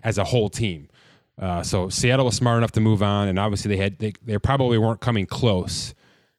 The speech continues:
to what the number ended up being with Texas, who they had to be one of, what, a dozen teams that were in on A-Rod at this point,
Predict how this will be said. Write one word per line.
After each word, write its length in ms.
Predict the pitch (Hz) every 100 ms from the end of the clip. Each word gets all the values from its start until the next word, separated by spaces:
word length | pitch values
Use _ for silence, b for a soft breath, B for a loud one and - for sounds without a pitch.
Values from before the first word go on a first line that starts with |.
| b
to 300 | - 110 98
what 360 | 95 104 104 -
the 80 | 110
number 320 | 110 104 104
ended 260 | 110 110
up 100 | 95
being 300 | 82 117 101
with 120 | 90 -
Texas, 500 | 90 87 98 90 -
who 300 | 101 90 90 - _ b b b b b _ -
they 100 | 117
had 140 | 143
to 60 | 127
be 100 | 123
one 200 | 120 117
of, 160 | 104
what, 240 | 98 80 - _ - _ -
a 100 | 110
dozen 360 | 120 120 120
teams 360 | 120 135 127 117
that 100 | 113
were 80 | 113
in 140 | 117
on 100 | 117
A-Rod 300 | 113 113 113
at 80 | 110
this 160 | 110 -
point, 300 | 123 117